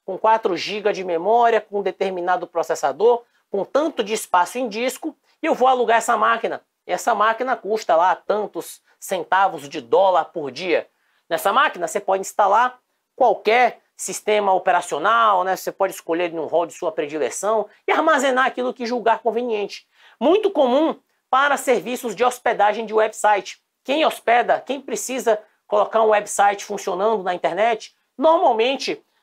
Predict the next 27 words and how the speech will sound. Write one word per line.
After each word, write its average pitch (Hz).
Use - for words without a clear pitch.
aluga 254
uma 240
es-, -
infraestrutura 247
de 208
hardware 196
pra 233
poder 208
colocar 220
o 190
seu -
website 180
funcionando 170
ali. 156
Isso 349
é 240
Infrastructure 240
as 190
a 202
Service, 165
aluguel 202
de 220
equipamentos 214
físicos, 220
de 156
recursos 277
físicos 214